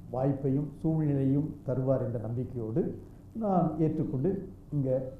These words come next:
வந்திருக்கிறேன். ரெண்டுக்குள்ள வித்தியாசம் நீங்க கேட்டீங்க. அஹ், மறைமாவட்ட அப்போஸ்தலிக்க பரிபாலகராக இருப்பது வந்து, அது என்ன, ஒரு day to day, அஹ், பிசினஸ், அன்றைக்குரிய செயல்பாடுகளே அப்பப்போ நம்ம செய்யறது தான். அது ஆன்மீகமாக இருக்கலாம், பொருளாதாரமாக இருக்கலாம்.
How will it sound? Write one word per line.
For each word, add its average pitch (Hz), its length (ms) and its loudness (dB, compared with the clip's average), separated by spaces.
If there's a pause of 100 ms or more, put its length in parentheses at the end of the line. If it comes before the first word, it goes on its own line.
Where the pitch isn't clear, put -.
(300)
வந்திருக்கிறேன். 139 580 -2 (720)
ரெண்டுக்குள்ள 202 420 8
வித்தியாசம் 170 420 8
நீங்க 151 240 6
கேட்டீங்க. 131 420 4 (800)
அஹ், 151 180 2
மறைமாவட்ட 196 640 4
அப்போஸ்தலிக்க 170 520 2
பரிபாலகராக 160 800 4
இருப்பது 139 520 2
வந்து, 131 540 4 (300)
அது 151 120 4
என்ன, 180 200 6
ஒரு 170 500 4 (220)
day 202 340 6 (160)
to 190 120 6
day, 180 380 8 (360)
அஹ், 139 220 0
பிசினஸ், 156 440 4 (100)
அன்றைக்குரிய 170 580 4
செயல்பாடுகளே 156 600 4
அப்பப்போ 147 260 0
நம்ம 139 140 2
செய்யறது 123 340 0
தான். 117 160 -6
அது 120 140 -2
ஆன்மீகமாக 139 580 4
இருக்கலாம், 127 380 -2
பொருளாதாரமாக 127 640 2
இருக்கலாம். 104 340 -8